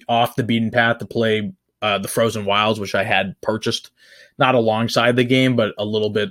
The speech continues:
later in the, you know, when it came out, I think I got it thinking I'd play it. So, and it, and it nicely kind of fits into the top of the map. So I was able to go and, and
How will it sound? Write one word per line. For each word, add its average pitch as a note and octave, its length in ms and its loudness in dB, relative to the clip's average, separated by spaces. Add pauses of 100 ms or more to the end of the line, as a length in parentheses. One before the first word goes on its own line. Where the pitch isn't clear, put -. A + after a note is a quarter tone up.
later G2+ 400 0
in G2+ 140 -6
the, G2 260 -2 (160)
you G2+ 80 -10
know, F2 180 -8 (640)
when B2+ 160 2
it A2+ 80 2
came A2 200 0
out, G2+ 160 4
I G2 40 2
think G2 140 -2
I F#2 80 0
got F2+ 300 -4
it E2+ 100 -12
thinking F#2+ 240 -8
I'd F2+ 140 -12
play E2+ 200 -4
it. F2+ 80 -4 (580)
So, B2+ 260 6
and B2+ 120 4
it, C3+ 120 2
and F3 120 6
it F#3 80 4
nicely E3+ 480 4
kind C3 220 2
of B2 80 -2
fits - 340 -2
into C3 280 -2
the A2+ 100 -6
top A2 220 0
of A2+ 80 -10
the G#2 60 -6
map. G#2 280 0
So G#2+ 140 -2
I G2 60 -2
was G2+ 180 -4
able G2 180 -6
to F#2+ 80 -8
go F#2 320 -4
and, F#2 200 -8
and F#2 280 -8